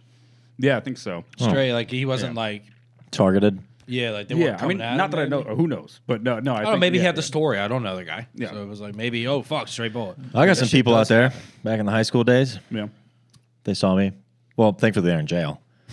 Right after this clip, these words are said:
Speaker 2: but they got out. I'm
Speaker 1: <laughs> Yeah.
Speaker 2: fucked.
Speaker 3: Are you serious?
Speaker 2: Yeah.
Speaker 3: Wow.
Speaker 2: One, one dude.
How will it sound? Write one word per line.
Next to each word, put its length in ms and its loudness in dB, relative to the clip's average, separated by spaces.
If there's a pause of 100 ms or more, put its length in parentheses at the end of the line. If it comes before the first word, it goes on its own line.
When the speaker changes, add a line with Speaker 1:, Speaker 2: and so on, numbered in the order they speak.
(100)
Speaker 2:
but 320 -2
they 140 2
got 200 0
out. 360 0
I'm 220 -4
Speaker 1:
<laughs> 20 -
Yeah. 100 -2
Speaker 2:
fucked. 260 -2 (340)
Speaker 3:
Are 60 -10
you 60 -2
serious? 460 -6
Speaker 2:
Yeah. 300 0 (340)
Speaker 3:
Wow. 520 -8 (380)
Speaker 2:
One, 280 2
one 200 2
dude. 280 4